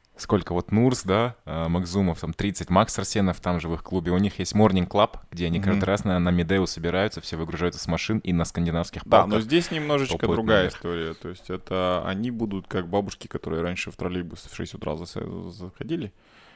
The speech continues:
Speaker 2: вот, и ехали куда-то, не пойми куда, вот, они будут точно так же забираться в горы.
Speaker 1: Это некий
Speaker 2: Вот.
Speaker 1: Morning Club.
Speaker 2: Да, ну, то есть это, э,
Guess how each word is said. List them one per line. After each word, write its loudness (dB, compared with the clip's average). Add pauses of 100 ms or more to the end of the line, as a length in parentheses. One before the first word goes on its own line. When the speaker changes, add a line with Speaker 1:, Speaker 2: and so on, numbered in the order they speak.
(160)
Speaker 2:
вот, -10
и -8
ехали -2
куда-то, -4
не -10
пойми -8
куда, -8
вот, -10
они -4
будут -8
точно -12
так -12
же -14
забираться -12
в -16
горы. -4 (600)
Speaker 1:
Это -14
некий -4
Speaker 2:
Вот. -6
Speaker 1:
Morning -6
Club. -6 (240)
Speaker 2:
Да, -4
ну, -8
то 0
есть -2 (240)
это, 2 (400)
э, -2